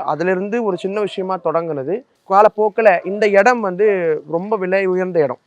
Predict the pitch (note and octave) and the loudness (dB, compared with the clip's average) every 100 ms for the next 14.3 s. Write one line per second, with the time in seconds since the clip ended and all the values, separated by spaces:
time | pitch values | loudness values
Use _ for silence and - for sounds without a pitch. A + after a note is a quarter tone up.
0 | _ _ - C#3 F3+ G3+ F#3 E3+ D#3+ E3 | _ _ -4 4 8 8 8 2 2 -2
1 | D#3 D#3+ F#3+ F#3 E3 D#3 F3 F3+ D#3 E3+ | 0 0 0 0 0 0 0 -4 -4 -8
2 | G3+ G#3+ F3+ D#3 C3+ A#2 D#3 D#3+ C#3 C#3 | -6 0 0 0 -4 -4 0 2 4 2
3 | - B2+ _ _ _ _ - F3+ F3+ F#3 | 0 -16 _ _ _ _ -4 2 2 4
4 | A#3 G3 A3 F3+ D3 C#3 E3+ F#3+ G#3 G3 | 2 0 -4 -4 2 6 6 4 -4 -4
5 | G3 G3 G3+ G3 F3+ C3+ - A2+ - _ | -2 -2 0 0 0 -2 -4 -12 -14 _
6 | - D#3 G#3+ G#3+ A#3+ G3+ F#3+ G#3+ G#3 _ | -4 0 0 0 0 2 2 2 -6 _
7 | - D3+ D#3 E3+ D3+ C#3 C3 A#2 A2 - | -8 -2 0 0 0 0 -2 -6 -10 -8
8 | C#3 E3 E3+ F3 G3+ G#3 G#3+ G#3 F#3 F3 | 0 2 2 -4 0 2 2 0 -4 -4
9 | F3+ F3 D#3 F3+ E3+ D#3+ E3+ D#3 C#3+ C#3+ | -4 -4 -4 -4 -2 -2 0 0 2 0
10 | B2+ A#2+ A#2+ G#2+ - - D#3+ D#3 D3+ D3 | 0 2 2 2 -8 -4 -2 -2 -2 -4
11 | E3 G#3 G3 F3 D3 E3 D#3 E3+ G#3 G3 | -2 0 0 -2 -2 -2 -2 -4 0 0
12 | E3 F#3 E3+ D#3+ D3 C3+ B2 A#2+ A2+ A2+ | 0 0 -2 -2 -6 -8 -8 -8 -6 -4
13 | A#2 A2 - D#3 G3 G#3 G3 F3+ E3+ F3 | -4 -6 -6 -2 -2 0 0 0 0 0
14 | E3 C#3+ | -2 -4